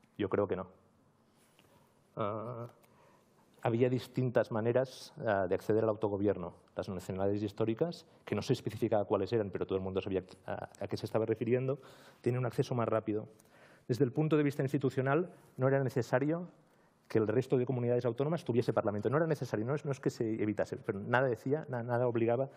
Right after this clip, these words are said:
a que ocurriese de esa manera. Y después, algo que seguimos viendo, ah, que había una simetría fiscal desde el, desde el inicio, que no ha sido cuestionada. Pues la, la, la simetría vasca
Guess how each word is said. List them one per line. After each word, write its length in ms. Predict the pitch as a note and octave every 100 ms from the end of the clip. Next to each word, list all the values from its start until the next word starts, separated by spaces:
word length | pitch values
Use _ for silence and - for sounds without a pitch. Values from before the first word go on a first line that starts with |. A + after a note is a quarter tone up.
| - -
a 40 | -
que 80 | A#2+
ocurriese 420 | - A2+ A2+ A#2+
de 60 |
esa 140 | A2+ B2+
manera. 300 | G#2+ G2 G2 - _ _ _ _ _ - - - - -
Y 80 |
después, 280 | G#2+ - D3+
algo 180 | F#2+ G2+
que 80 | -
seguimos 340 | F2 F#2+ G2
viendo, 360 | A#2 C3+ A2+ - - - -
ah, 500 | A2+ G2 F#2+ G2 G#2+ G2+ - _ -
que 100 | G#2
había 140 | A2
una 100 | A2+
simetría 420 | A#2+ A2+ - B2
fiscal 440 | B2 - A#2+ C#3+ - - _ _
desde 260 | - G#2+ G#2+
el, 240 | G2 F#2+
desde 220 | G2+ G2+ G#2
el 60 |
inicio, 340 | A2 C#3 G#2 - - _ _ _ _ _ _ _ _ _ _ _ _ - -
que 100 | C#3+
no 60 | D3
ha 40 |
sido 200 | C#3+ C3
cuestionada. 520 | A2 - G2 F#2 G#2+ - _ _ _ _ _ _ -
Pues 140 | A2+
la, 160 | G#2+ G2
la, 260 | G#2+ F#2+ A#2+
la 120 | A2+
simetría 480 | B2 A2 A#2 B2+ A#2+
vasca 400 | B2+ - F3+